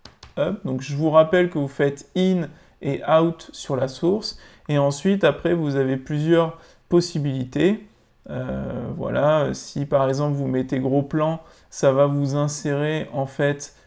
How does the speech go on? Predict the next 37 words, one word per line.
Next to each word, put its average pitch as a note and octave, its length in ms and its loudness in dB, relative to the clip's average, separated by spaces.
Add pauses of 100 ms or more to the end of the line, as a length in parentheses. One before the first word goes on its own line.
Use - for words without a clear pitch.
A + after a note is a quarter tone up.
(220)
au-dessus D#3+ 760 4 (220)
de C#3 160 -2
la, C3+ 360 6
euh, B2 540 0
de, B2 360 -2
du C3 260 -6
clip E3 220 -2
sur - 200 -2
lequel C3+ 240 -2
vous B2+ 220 -4
étiez. D3+ 440 0 (340)
Nous, C#3 100 -2
ça C#3+ 140 0
nous C#3 180 -2
intéresse C3 340 -2
pas C#3+ 140 0
pour C#3+ 180 -4
l'instant. D#3 540 -2 (400)
Euh, C3 420 0
si E3 260 -2
jamais F3+ 480 2
vous D#3+ 140 -2
mettez, D3 500 0
euh, C#3 120 0
placé C#3 340 -2
au-dessus, C#3+ 300 -4
ça C#3 180 -2
va B2+ 80 0
faire C#3+ 220 -8
sensiblement C#3+ 640 -4
la C3+ 120 0
même C3 180 -4
chose, D3+ 280 -2
mais C3 140 -2
ça C3 160 -6
va C3 140 -2
partir, C#3+ 580 -6